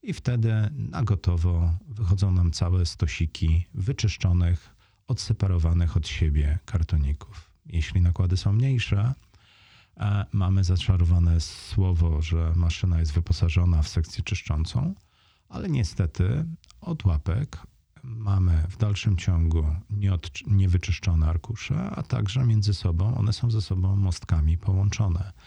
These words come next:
A więc w dalszym ciągu taką paletę muszę ręcznie przygotować do dalszych procesów. Jeżeli to jest jedna paleta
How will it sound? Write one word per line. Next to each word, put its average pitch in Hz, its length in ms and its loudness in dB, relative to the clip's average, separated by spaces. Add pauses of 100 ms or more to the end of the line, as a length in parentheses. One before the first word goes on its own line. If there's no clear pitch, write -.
(480)
A - 120 -4
więc 92 260 2
w - 40 -20
dalszym 113 380 -2
ciągu 98 600 0 (180)
taką 95 360 -2
paletę 85 500 0
muszę 104 360 0
ręcznie 92 600 0 (680)
przygotować 95 680 0
do 98 120 0
dalszych - 400 -4
procesów. - 580 -8 (420)
Jeżeli 95 320 0
to - 80 0
jest - 180 -2
jedna - 280 -2
paleta 87 640 0